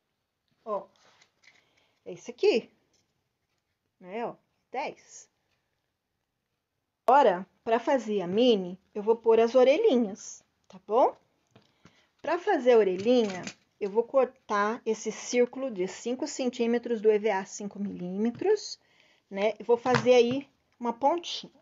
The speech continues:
E aí, eu vou encaixar em cada parte, tá? O ideal,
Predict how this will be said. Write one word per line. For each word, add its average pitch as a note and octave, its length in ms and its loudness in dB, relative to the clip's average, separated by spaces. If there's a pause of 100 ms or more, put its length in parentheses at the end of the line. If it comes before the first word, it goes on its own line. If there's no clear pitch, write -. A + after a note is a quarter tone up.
(840)
E C4+ 100 0
aí, C4 220 4
eu C4 80 6
vou B3+ 440 4 (640)
encaixar C4+ 1040 0 (640)
em C4+ 160 -2
cada C4 400 0
parte, - 640 -10 (300)
tá? A3 340 -8 (440)
O E4 80 -4
ideal, A#3+ 500 6